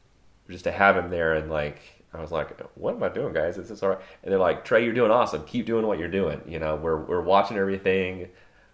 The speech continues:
We're, we're along for the ride with you. This is great stuff. Keep doing what you're doing." So hearing that kind of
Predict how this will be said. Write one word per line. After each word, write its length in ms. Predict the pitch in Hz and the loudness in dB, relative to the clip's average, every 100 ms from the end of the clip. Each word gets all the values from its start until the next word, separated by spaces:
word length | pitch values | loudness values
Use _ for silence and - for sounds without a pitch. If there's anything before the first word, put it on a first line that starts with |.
| _ | _
We're, 640 | - 87 80 78 78 - - - - | -6 -2 0 0 -2 -6 -14 -20 -16
we're 200 | 87 90 | -4 2
along 340 | 90 98 98 | 6 6 4
for 120 | - 90 | -2 -4
the 80 | 87 | 4
ride 320 | 95 98 95 | 8 8 6
with 120 | 92 | -2
you. 300 | 92 92 90 | -2 -2 -4
This 140 | 80 | -6
is 100 | 76 | -12
great 400 | - 85 90 90 | -12 0 0 0
stuff. 300 | - - 78 | -4 -2 -2
Keep 200 | - 85 | -6 -12
doing 280 | 71 80 76 | -8 -8 -6
what 100 | 71 | -10
you're 100 | 73 | -12
doing." 300 | 71 78 73 | -10 -8 -8
So 120 | - 87 | -10 -6
hearing 200 | 101 95 | -4 -4
that 140 | 80 | -6
kind 320 | - 85 80 | -4 -4 -4
of 140 | 73 | -6